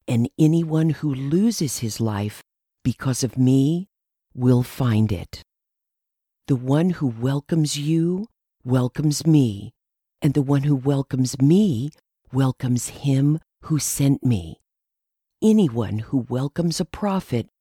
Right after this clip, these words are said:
because he is a prophet will receive a prophet's reward, and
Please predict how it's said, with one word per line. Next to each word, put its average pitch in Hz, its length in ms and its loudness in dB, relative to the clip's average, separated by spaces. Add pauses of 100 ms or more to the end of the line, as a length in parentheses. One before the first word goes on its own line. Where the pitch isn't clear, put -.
(140)
because 131 440 -4
he 165 280 -2
is 170 120 -4
a 147 60 -2
prophet 151 680 -6 (460)
will 147 180 4
receive 165 720 -4 (100)
a - 80 -2
prophet's - 720 -8
reward, 110 760 -2 (560)
and 127 180 2